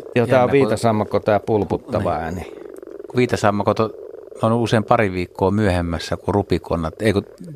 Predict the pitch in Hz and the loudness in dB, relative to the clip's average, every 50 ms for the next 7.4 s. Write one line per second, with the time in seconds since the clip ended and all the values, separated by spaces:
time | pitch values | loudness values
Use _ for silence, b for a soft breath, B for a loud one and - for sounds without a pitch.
0 | - - 127 127 117 104 95 - - - - - - 107 107 95 95 95 101 - | -8 -4 0 2 2 2 2 0 -4 -16 -20 -12 -4 0 2 2 2 2 0 -2
1 | - - 127 120 113 - - 92 - - 87 87 85 82 - - - 87 85 80 | 0 2 2 2 4 2 2 0 2 0 0 0 0 -2 -4 -4 -4 -4 -4 -4
2 | - - 85 82 85 82 - - 85 82 82 - - - - 87 85 85 82 80 | -4 -4 -2 -2 -2 -2 0 0 2 2 2 0 -2 -2 0 0 2 0 0 -4
3 | - - - 87 85 85 80 78 - 80 80 - 87 85 82 - B B B B | -6 -4 -2 -2 0 0 -2 -4 -6 -8 -8 -6 -6 -6 -6 -8 B B B B
4 | B B B B B - 110 117 117 123 117 101 92 92 92 90 104 120 117 - | B B B B B 0 2 4 4 4 4 4 2 2 2 2 2 2 2 0
5 | 101 - - 87 85 82 80 - 92 85 82 82 - 98 95 92 82 - - 85 | 0 2 2 2 2 0 0 2 2 2 2 2 0 0 0 0 0 0 0 0
6 | 80 82 82 82 85 85 87 90 104 110 120 127 120 120 117 - 92 85 85 82 | 2 2 2 2 0 0 0 2 2 2 2 0 0 -2 0 0 0 0 0 0
7 | 92 101 92 80 - - 78 78 | 2 2 0 0 0 -2 -2 -2